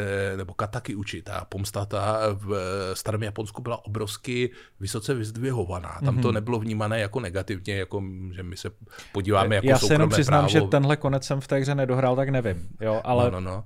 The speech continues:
Speaker 1: Ale jako, eh, eh, v podstatě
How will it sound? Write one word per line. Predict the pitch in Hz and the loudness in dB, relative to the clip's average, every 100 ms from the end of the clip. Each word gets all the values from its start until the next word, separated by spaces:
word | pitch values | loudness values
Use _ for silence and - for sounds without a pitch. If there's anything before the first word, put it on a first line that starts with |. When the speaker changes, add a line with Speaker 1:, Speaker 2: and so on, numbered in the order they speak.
| - - - | -12 -10 0
Speaker 1:
Ale | 120 123 - - | 4 4 2 -4
jako, | 120 107 147 147 143 135 123 | 2 4 10 10 10 8 4
eh, | - - - | 2 -10 -2
eh, | 110 101 104 101 101 | 4 4 4 2 -2
v | 101 - | -6 -6
podstatě | 110 - 113 123 120 | -6 -2 -4 0 2